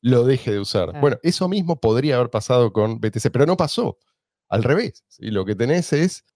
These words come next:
Speaker 1: una adopción estancada, y obviamente E T F o qué sé yo, o exchange o lo que sea, todo eso no es adopción. Adopción, digo, real,
Speaker 2: Real, sí,
Speaker 1: directa,
Speaker 2: sí.
Speaker 1: genuina,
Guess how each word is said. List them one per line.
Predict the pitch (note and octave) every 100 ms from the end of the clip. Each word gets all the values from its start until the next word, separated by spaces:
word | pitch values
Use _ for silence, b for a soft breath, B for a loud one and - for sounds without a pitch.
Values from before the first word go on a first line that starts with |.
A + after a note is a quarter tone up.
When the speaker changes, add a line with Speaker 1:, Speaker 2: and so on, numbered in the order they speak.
| _
Speaker 1:
una | - B2 C3
adopción | C3+ A#2+ A#2 - D#3 -
estancada, | - A2+ A#2 F#3 D#3 D3+ F#3 _ _ _ _
y | F2+ E2+ G2+
obviamente | G#2+ G#2+ B2 G2+ F#2
E |
T | - G2 A#2+
F | C3 - G2+ F#2+
o | F2 E2
qué | -
sé | G2+ E2
yo, | E2+ D#2+ - b b
o | F#2 F#2 F2+
exchange | - - C#3 C3+ A#2 -
o | G2
lo | G2+
que | G#2
sea, | B2+
todo | B2+ D#3+
eso | B2+
no | D#3+
es | -
adopción. | G2 - F#2 D#2
Adopción, | F#2+ F#2 - C#3 G#2
digo, | F#2+ F#2
real, | F2+ F#2+ A#2 G#2+
Speaker 2:
Real, | G2+ D3+ -
sí, |
Speaker 1:
directa, | C3 D#3 C#3+ G2
Speaker 2:
sí. |
Speaker 1:
genuina, | - F#2+ A#2+ B2+ G2